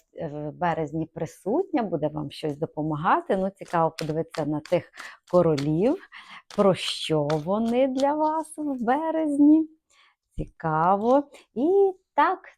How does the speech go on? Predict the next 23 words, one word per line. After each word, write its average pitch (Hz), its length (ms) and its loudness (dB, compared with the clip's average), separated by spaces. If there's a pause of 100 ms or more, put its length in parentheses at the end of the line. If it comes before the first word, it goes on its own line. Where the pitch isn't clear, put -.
це 294 320 -2
рух 240 520 -2
уперед, 170 800 -4 (240)
рух 185 460 2
у 170 140 -6
щось 185 420 -8
нове. 156 480 -6 (380)
Це 156 120 -2
буде 147 320 -4
така - 260 -10
хороша 160 580 -4
колаборація, 185 920 0
коли 156 360 0
у 151 80 0
вас 151 260 -4 (140)
буде 151 340 -8 (580)
ваша 156 520 -4
команда 214 800 0 (280)
або 151 260 0
просто 156 500 -4
коло 151 380 -2
таких, - 640 -8
ем, 147 580 -4